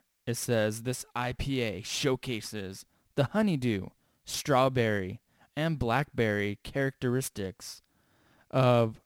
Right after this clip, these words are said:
Huell Melon and Pacific Gem hops. A simple malt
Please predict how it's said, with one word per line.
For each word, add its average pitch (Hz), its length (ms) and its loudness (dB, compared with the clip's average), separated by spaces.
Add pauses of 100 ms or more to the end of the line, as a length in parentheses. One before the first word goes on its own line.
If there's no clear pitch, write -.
(640)
Huell 170 720 4
Melon 120 680 -2 (260)
and 120 300 -2 (240)
Pacific - 640 -4 (160)
Gem 131 320 0
hops. - 720 -4 (580)
A 139 120 -2
simple 214 480 2
malt 123 580 0